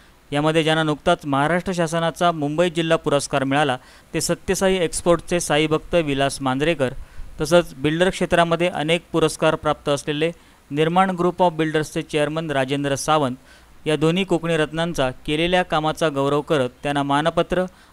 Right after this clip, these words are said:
आणि सन्मानचिन्ह देऊन मान्यवरांच्या हस्ते गौरवण्यात आलं. यावेळी खास जैतापूर आणि मुंबईमधून ज्ञानेश्वर मांजरेकर, आयआयटीचे अरुण मांजरेकर,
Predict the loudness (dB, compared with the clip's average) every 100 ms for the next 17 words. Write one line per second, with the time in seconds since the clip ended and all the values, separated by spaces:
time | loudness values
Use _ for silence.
0 | -8 -6 -2 -2 0 -2 -2 -4 -4 0
1 | 0 0 -2 -2 0 0 0 0 -2 -2
2 | -2 -2 2 4 4 2 0 -2 -4 -8
3 | _ _ _ _ -4 2 4 2 -2 -12
4 | _ -2 0 0 0 2 2 0 2 2
5 | 0 -2 0 0 0 -2 -2 -2 -2 -2
6 | -2 0 0 2 2 2 0 -2 -16 -18
7 | -8 0 2 2 2 -2 0 2 2 2
8 | 2 0 0 -2 -2